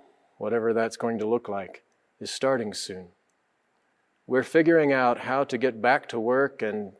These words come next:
back with friends again. And we can debate whether all of this is happening too quickly or not, but clearly it's happening. We seem to be entering a new stage.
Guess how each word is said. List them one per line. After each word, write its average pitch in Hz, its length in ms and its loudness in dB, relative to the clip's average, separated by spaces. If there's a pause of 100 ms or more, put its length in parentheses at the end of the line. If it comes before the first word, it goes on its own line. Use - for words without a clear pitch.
(240)
back 135 260 0
with 117 140 -2
friends 127 380 0
again. 117 420 -6 (1040)
And 143 120 0
we 175 120 4
can 160 160 2
debate 135 360 4
whether 123 320 4
all 123 200 6
of 120 80 -2
this 117 160 -4
is 110 100 -8
happening 117 560 -2
too 120 140 -4
quickly 123 400 0
or 107 100 0
not, 104 280 -6 (120)
but 120 220 -4 (160)
clearly 131 500 0 (100)
it's 110 140 -8
happening. 101 520 -8 (1500)
We 131 120 -4
seem 175 280 0
to 156 60 -2
be 139 120 2
entering 131 380 0
a 117 80 0
new 127 160 0
stage. 101 760 0